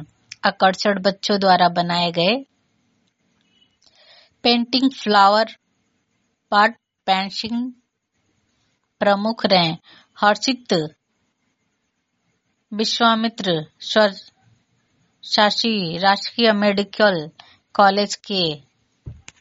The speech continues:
असिस्टेंट प्रोफेसर डॉक्टर स्वतंत्र सिंह ने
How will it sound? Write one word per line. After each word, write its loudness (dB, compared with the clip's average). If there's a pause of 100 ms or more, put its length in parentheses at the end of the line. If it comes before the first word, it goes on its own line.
(1400)
असिस्टेंट -2 (180)
प्रोफेसर 0
डॉक्टर 2 (380)
स्वतंत्र -2
सिंह -4
ने -2